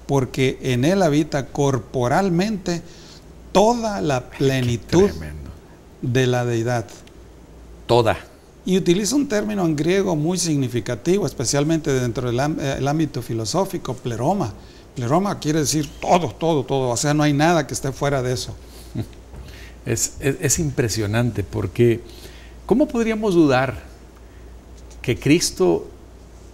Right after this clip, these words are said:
Speaker 2: es Dios? Eh, me parece que tenemos abundantes evidencias en el Nuevo Testamento, además de las referencias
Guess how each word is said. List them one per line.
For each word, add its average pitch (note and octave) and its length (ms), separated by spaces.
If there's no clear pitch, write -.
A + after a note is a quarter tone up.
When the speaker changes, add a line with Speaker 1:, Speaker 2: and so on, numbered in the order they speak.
Speaker 2:
es A#2+ 140
Dios? - 560
Eh, G#2 260
me G#2+ 140
parece C3+ 440
que B2 220
tenemos C3+ 580
abundantes A2+ 1040
evidencias A2 1080
en G#2 100
el G2+ 140
Nuevo B2+ 200
Testamento, A#2 600
además G#2+ 320
de D3 80
las B2 160
referencias G#2+ 800